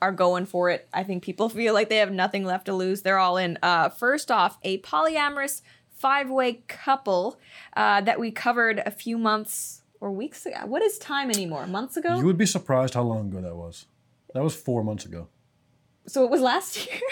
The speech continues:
Speaker 1: What the heck?
Speaker 2: Pretty well. It might have been, might have been early January. I'm not sure, but
Speaker 1: Oh
Speaker 2: yeah,
Speaker 1: my
Speaker 2: it's been,
Speaker 1: goodness.
Speaker 2: time is flying,
Speaker 1: I
Speaker 2: you
Speaker 1: have
Speaker 2: know?
Speaker 1: no con-, I'm like a dog right now. Is it, is it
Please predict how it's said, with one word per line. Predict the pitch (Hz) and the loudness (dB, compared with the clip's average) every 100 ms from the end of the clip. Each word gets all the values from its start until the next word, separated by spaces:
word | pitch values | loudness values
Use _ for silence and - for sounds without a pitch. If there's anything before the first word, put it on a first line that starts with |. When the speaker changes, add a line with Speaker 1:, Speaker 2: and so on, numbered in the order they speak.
| - | -4
Speaker 1:
What | 392 415 427 | 0 0 2
the | 269 | 0
heck? | 277 392 - - _ _ - - - | 2 0 -2 -10 _ _ -20 -18 -2
Speaker 2:
Pretty | 165 | 0
well. | 156 147 175 | 4 4 6
It | 185 | 4
might | 202 | 2
have | 190 | 4
been, | 170 151 | 4 4
might | 143 | 2
have | 165 | 0
been | 151 | 2
early | 135 123 | 2 0
January. | 117 113 123 139 139 | 0 0 0 0 0
I'm | 113 | -2
not | 107 | -4
sure, | - 135 | -6 -6
but | 135 113 | -4 0
Speaker 1:
Oh | |
Speaker 2:
yeah, | 127 | 0
Speaker 1:
my | 101 | 0
Speaker 2:
it's | - - | -2 0
been, | 170 165 160 | 2 2 0
Speaker 1:
goodness. | - - - - - | -4 -18 -20 -20 -4
Speaker 2:
time | 156 220 | 0 0
is | 226 | 0
flying, | - 135 107 80 190 | 0 0 0 -4 -2
Speaker 1:
I | 226 | 0
Speaker 2:
you | |
Speaker 1:
have | 262 233 | 0 0
Speaker 2:
know? | 233 240 | 2 2
Speaker 1:
no | 240 | 0
con-, | 220 | -4
I'm | - 214 | -4 -2
like | 240 | 0
a | 233 | 0
dog | 202 208 208 | 4 4 4
right | 202 175 | 2 2
now. | 175 170 - | 2 0 0
Is | 202 | 2
it, | 208 180 | 2 0
is | 190 | -4
it | 185 | -6